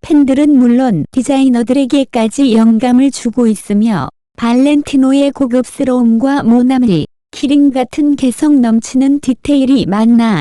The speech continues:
유나의 다채로운 매력을 더욱 빛나게 만들었습니다. 음악뿐 아니라 패션 분야에서도 막강한 존재감을 과시하는 유나.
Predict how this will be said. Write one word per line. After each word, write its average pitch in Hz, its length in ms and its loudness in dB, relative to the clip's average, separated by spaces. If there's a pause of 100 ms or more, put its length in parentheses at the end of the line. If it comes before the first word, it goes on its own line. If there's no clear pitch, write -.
유나의 247 480 2
다채로운 277 760 0
매력을 247 520 0
더욱 220 500 0
빛나게 240 600 0
만들었습니다. 220 1160 -2 (500)
음악뿐 247 580 0
아니라 220 540 0
패션 269 500 -2
분야에서도 240 840 0
막강한 240 680 -2
존재감을 247 800 0
과시하는 262 800 -2
유나. 165 420 -2